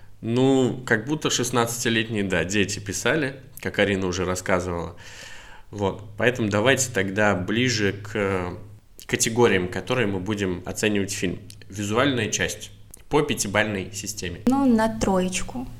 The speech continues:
Speaker 2: Потому что действительно вот этот амбар-дом, ну, конечно, создаёт какой-то антураж путешествия, но, мне кажется, не очень. Пару закатиков.
Speaker 1: А, смотря что значит три из пяти. Давайте так.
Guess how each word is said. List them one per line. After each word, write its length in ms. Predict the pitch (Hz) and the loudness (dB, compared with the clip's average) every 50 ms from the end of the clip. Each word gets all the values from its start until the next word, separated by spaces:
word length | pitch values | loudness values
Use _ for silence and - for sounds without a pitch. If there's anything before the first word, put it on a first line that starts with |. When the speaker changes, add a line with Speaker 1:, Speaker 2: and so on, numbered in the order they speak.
| - - | -12 -10
Speaker 2:
Потому 300 | - 214 226 214 220 220 | -6 -2 2 2 2 2
что 120 | 214 247 | 2 2
действительно 420 | 214 208 208 - 247 226 - 214 208 | 2 2 2 2 2 2 2 2 2
вот 100 | 196 208 | 0 0
этот 220 | 190 214 220 - - | -2 -4 -4 -2 0
амбар-дом, 2250 | - 202 202 202 196 190 190 208 202 202 208 208 208 214 208 - - - - 226 208 208 202 196 185 190 196 185 185 208 214 226 240 247 240 247 233 226 220 226 220 220 233 - - - - - - - | 2 2 2 2 0 2 4 6 8 8 8 8 6 2 -2 -6 -4 -2 -2 0 0 0 0 -2 -4 -4 -4 -4 -2 0 2 2 2 2 2 2 0 0 -2 -4 -6 -8 -12 -12 -12 -12 -12 -12 -12 -8
ну, 500 | - 233 226 233 233 247 247 262 262 247 | -4 -2 0 2 2 2 2 2 2 2
конечно, 420 | 262 254 240 254 285 277 - 262 | 4 4 4 4 2 2 2 0
создаёт 400 | 233 254 233 214 240 262 311 302 | -2 -2 0 4 4 4 4 2
какой-то 400 | - 233 214 - 214 208 208 214 | 0 -2 -2 0 -2 0 0 0
антураж 760 | 208 220 208 220 226 240 254 262 262 254 254 - - - - 214 202 - | 0 0 0 0 2 4 6 6 6 6 4 4 0 0 0 -2 -4 -4
путешествия, 800 | 214 196 - 214 - - 254 254 269 262 - - 214 208 208 208 | -4 -2 0 0 2 2 4 4 2 2 0 -2 -2 0 0 2
но, 260 | 202 202 208 208 214 | 2 2 2 2 0
мне 220 | 208 208 208 208 | 2 0 0 0
кажется, 360 | 214 220 220 220 - - 233 | 0 -2 -2 -2 -2 -2 -2
не 140 | 220 214 214 | 0 0 0
очень. 460 | 208 196 196 190 - - - 196 196 - - - - - - - - - | 0 0 -2 -2 -4 -4 -6 -6 -8 -10 -12 -16 -18 -18 -20 -20 -6 0
Пару 260 | - 240 233 233 240 | 2 2 4 2 2
закатиков. 680 | 233 226 220 - 226 240 247 247 - 233 - - 107 - - - _ - | -2 -4 -4 -4 -4 -2 -2 -4 -6 -6 -8 -10 -12 -12 -14 -18 _ -6
Speaker 1:
А, 140 | - 156 143 | -2 -2 0
смотря 440 | 117 127 135 135 131 156 208 202 180 | 0 0 0 0 2 2 2 2 2
что 320 | 151 - - - 180 180 | 2 0 0 2 2 0
значит 480 | 165 127 135 147 151 143 - 139 110 - | 0 0 0 0 0 0 -2 -4 -6 -4
три 200 | - 127 131 127 | -4 -2 0 0
из 100 | 123 127 | -2 -4
пяти. 560 | 131 - 120 - - 110 92 - - - - - | -6 -8 -8 -6 -6 -6 -6 -8 -10 -16 -20 -14
Давайте 420 | 98 95 101 113 120 117 - - 107 | -10 -8 -4 -4 -4 -4 -4 -8 -8
так. 320 | - 110 92 85 - - | -4 -4 -4 -4 -6 -10